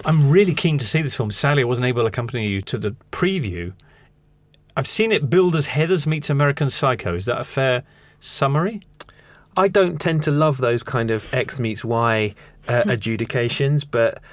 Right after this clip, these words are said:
Speaker 2: yeah, you probably could say that. You could probably say that about anything, really. But <laughs>
Speaker 3: Yeah,
Speaker 2: I mean,
Speaker 3: I
Speaker 2: this,
Speaker 3: say that
Speaker 2: this
Speaker 3: about
Speaker 2: po-,
Speaker 3: myself a
Speaker 2: this
Speaker 3: lot.
Speaker 2: podcast is, I would describe as Heathers meets American Psycho.
Speaker 1: Right.
Speaker 2: Meets with Nell and I as well.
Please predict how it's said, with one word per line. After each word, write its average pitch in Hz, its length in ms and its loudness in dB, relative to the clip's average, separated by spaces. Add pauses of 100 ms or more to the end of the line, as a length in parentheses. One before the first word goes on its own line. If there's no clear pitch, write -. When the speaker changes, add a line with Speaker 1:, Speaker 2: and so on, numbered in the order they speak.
(120)
Speaker 2:
yeah, 214 160 0
you 180 200 -2
probably 135 320 0
could 104 240 -6
say 101 220 0
that. 104 320 0 (180)
You 165 120 -4
could 135 140 -4
probably 104 220 -2
say 104 140 -4
that 98 120 0
about 92 180 0
anything, 98 360 -4
really. 90 360 -4
But 92 260 -4
<laughs> - 460 -6
Speaker 3:
Yeah, 190 180 -2
Speaker 2:
I - 40 0
mean, - 60 4
Speaker 3:
I 214 40 4
Speaker 2:
this, - 80 2
Speaker 3:
say 233 100 2
that 208 80 -2
Speaker 2:
this 185 160 2
Speaker 3:
about 180 80 -4
Speaker 2:
po-, 175 60 2
Speaker 3:
myself 180 360 -2
a 170 40 -6
Speaker 2:
this 175 160 4
Speaker 3:
lot. - 80 -8
Speaker 2:
podcast 127 540 2
is, 101 200 -2
I 113 140 0
would 104 200 -2
describe 101 400 0
as 95 120 -4
Heathers 95 340 -4
meets 92 300 -6
American 92 280 -6
Psycho. 101 420 -12
Speaker 1:
Right. 104 340 -2 (280)
Speaker 2:
Meets 104 280 -4
with 104 120 -2
Nell 92 200 -4
and 87 120 -6
I 87 260 -10
as 92 120 -12
well. 107 360 -6